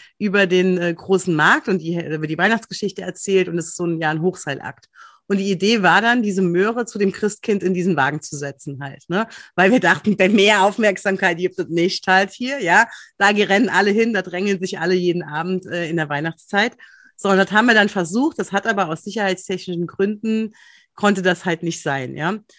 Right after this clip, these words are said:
So, und dann haben wir, waren wir super frustriert, weil das war so unser Ding. Und jetzt kommt's, dann haben wir einfach ein cooles Foto gemacht von dieser, von diesem Hochseilakt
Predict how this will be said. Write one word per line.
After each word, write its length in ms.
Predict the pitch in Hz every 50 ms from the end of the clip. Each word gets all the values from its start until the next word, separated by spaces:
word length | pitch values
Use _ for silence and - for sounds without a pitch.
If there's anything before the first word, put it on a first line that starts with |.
| _ _ _
So, 180 | - - 185 175
und 120 | 165 160
dann 140 | 165 175 196
haben 160 | 185 185 185
wir, 120 | 185 180
waren 200 | 170 190 214 233 233
wir 100 | 208 214
super 280 | 190 233 226 254 247 233
frustriert, 540 | - - - 185 - - - - 226 180 170
weil 100 | 170 170
das 220 | 175 185 - -
war 120 | 175 180
so 80 | 170 180
unser 240 | 170 180 170 165 156
Ding. 440 | 151 170 190 190 190 208 247 277 _ _ - - - - - _ _
Und 140 | 185 190 185
jetzt 180 | 180 180 -
kommt's, 300 | - - 208 226 294 311
dann 180 | - 202 196 180
haben 180 | 196 202 220 214
wir 200 | 202 202 185 -
einfach 240 | 170 190 185 180
ein 100 | - -
cooles 300 | - - 247 214 196 -
Foto 280 | - - 233 262 - 262
gemacht 460 | 175 165 156 151 147 135 - - -
von 180 | - - 170 165
dieser, 540 | 156 165 147 156 156 147 147 147 147 151 156 - _ - - - - - _ _
von 140 | - 190 185
diesem 260 | 180 180 170 185 175
Hochseilakt 920 | 143 110 104 165 151 214 190 - - 190 180 175 - - 196 254 - - -